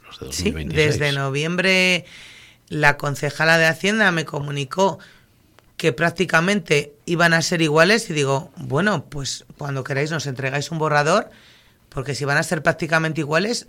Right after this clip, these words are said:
Speaker 2: vamos a tener un problema. Porque en servicios sociales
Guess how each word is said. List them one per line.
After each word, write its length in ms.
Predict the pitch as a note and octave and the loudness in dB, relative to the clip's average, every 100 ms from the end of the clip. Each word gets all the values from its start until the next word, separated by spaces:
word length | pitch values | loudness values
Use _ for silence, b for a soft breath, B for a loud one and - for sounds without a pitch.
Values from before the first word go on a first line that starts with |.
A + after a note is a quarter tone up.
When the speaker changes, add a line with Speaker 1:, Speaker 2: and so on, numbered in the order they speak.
| _ | _
Speaker 2:
vamos 400 | D3 C3+ F3+ A#3+ | -2 0 0 -2
a 60 | D3+ | -4
tener 260 | D3 B2+ | -6 -8
un 100 | B2+ | -6
problema. 560 | B2+ C3+ D#3 A#3+ - - b b b b b b | -6 0 2 2 0 -8 b b b b b b
Porque 240 | D#3 C3+ D3+ | -4 0 -2
en 60 | |
servicios 440 | B2+ C3+ D3+ F3+ F3 | -2 -2 -2 -2 -2
sociales 540 | D#3+ F3+ G3+ A#3 | -2 2 2 2